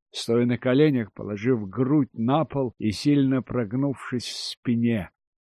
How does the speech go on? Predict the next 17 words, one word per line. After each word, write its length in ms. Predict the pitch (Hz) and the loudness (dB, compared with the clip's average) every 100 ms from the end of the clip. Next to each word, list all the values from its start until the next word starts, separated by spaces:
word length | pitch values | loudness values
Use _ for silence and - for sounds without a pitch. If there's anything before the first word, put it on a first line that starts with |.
| _ - | _ 4
"Ну 220 | 190 254 | 8 8
вот, 240 | 220 247 - - _ _ | 8 6 2 -12 _ _
теперь 580 | - - - 120 226 202 _ - | -10 -10 0 2 2 0 _ -16
всё 340 | - 107 180 - | -4 -2 -2 -6
почти 520 | - - - - 117 | -16 -12 -14 -8 -8
готово". 920 | 131 92 107 - - 60 64 62 - _ _ _ _ _ _ _ _ _ _ - | -8 -12 -14 -16 -16 -16 -16 -18 -20 _ _ _ _ _ _ _ _ _ _ 0
Несколько 840 | 120 185 165 - 165 - 156 151 | 6 6 4 0 -2 2 4 4
секунд, 680 | 131 143 131 180 208 214 - | 2 0 2 4 6 4 4
и 240 | 165 165 | 6 8
тело 560 | 147 - 175 226 214 208 | 6 6 8 10 8 4
стало 440 | - - 202 208 | 0 4 6 8
уменьшаться 920 | 202 196 185 - - 202 214 - - 190 | 6 6 4 2 2 2 2 -4 -2 0
в 80 | |
размерах 720 | 185 190 143 160 190 185 175 | 2 2 2 2 2 2 0
под 160 | - 120 | -4 -2
гудение 560 | 107 139 151 165 160 143 | 2 4 6 6 6 4
вихря, 720 | 110 185 - 170 175 165 147 | 4 2 2 0 2 2 -2